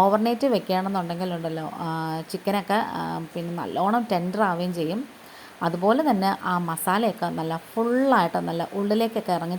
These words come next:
ചെന്ന് നല്ലോണം പിടിച്ച് നല്ല സെറ്റായിട്ടിരിക്കും കേട്ടോ. ഇപ്പം നമുക്കതിനുള്ള സമയമൊന്നുമില്ല. എനിക്കിപ്പോൾ ഏകദേശം ഒരു, ആ, നാല് മണിക്കൂർ സമയമേ ഉള്ളൂ. ആ, കാരണം രാത്രിയിലത്തേക്ക് എടുക്കാൻ വേണ്ടിയിട്ടാണ്. അപ്പം ഞാനിത്, ആ, ഉച്ചയൊക്കെ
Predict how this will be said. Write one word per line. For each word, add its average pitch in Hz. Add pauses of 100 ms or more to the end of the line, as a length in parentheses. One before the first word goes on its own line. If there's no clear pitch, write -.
ചെന്ന് 165
നല്ലോണം 175
പിടിച്ച് 160
നല്ല 170 (100)
സെറ്റായിട്ടിരിക്കും 156
കേട്ടോ. 143 (800)
ഇപ്പം 240
നമുക്കതിനുള്ള 240
സമയമൊന്നുമില്ല. 196 (180)
എനിക്കിപ്പോൾ 190
ഏകദേശം 196
ഒരു, 196 (140)
ആ, 180
നാല് 185
മണിക്കൂർ 196
സമയമേ 180
ഉള്ളൂ. 165 (580)
ആ, 175 (120)
കാരണം 196
രാത്രിയിലത്തേക്ക് 196
എടുക്കാൻ 185
വേണ്ടിയിട്ടാണ്. 175
അപ്പം 190
ഞാനിത്, 190 (140)
ആ, 214
ഉച്ചയൊക്കെ 240